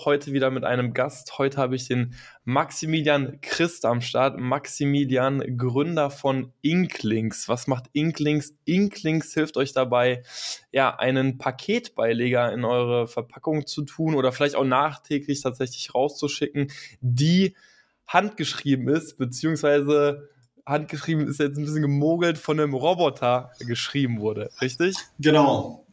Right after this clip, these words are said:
Speaker 2: genau. Also erstmal vielen Dank, dass ich da sein darf, Dustin. Hat mich sehr gefreut. Ähm, ja, was wir machen, ist im Endeffekt, ähm, wir schreiben handschriftliche Karten, aber nicht von Hand.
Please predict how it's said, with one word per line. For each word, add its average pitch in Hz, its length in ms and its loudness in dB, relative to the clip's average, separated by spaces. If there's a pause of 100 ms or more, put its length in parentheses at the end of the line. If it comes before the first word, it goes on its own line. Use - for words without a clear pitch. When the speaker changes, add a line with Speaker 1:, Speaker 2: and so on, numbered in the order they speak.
(160)
Speaker 2:
genau. 123 580 2
Also - 240 4
erstmal 143 560 4
vielen 156 340 2
Dank, 147 220 4
dass 156 160 6
ich 131 100 4
da 147 220 2
sein 170 180 2
darf, 175 560 2
Dustin. 175 600 2 (560)
Hat 147 120 2
mich 139 120 4
sehr 135 160 4
gefreut. 135 600 2 (600)
Ähm, 139 420 4
ja, 135 280 6
was 139 280 4
wir 156 200 6
machen, 151 520 4
ist - 360 2
im 120 120 0
Endeffekt, 135 800 2 (400)
ähm, 120 760 4 (340)
wir 190 200 4
schreiben 156 720 4
handschriftliche 170 960 4
Karten, 165 640 4
aber 123 200 4
nicht 139 240 2
von 120 300 2
Hand. 113 420 0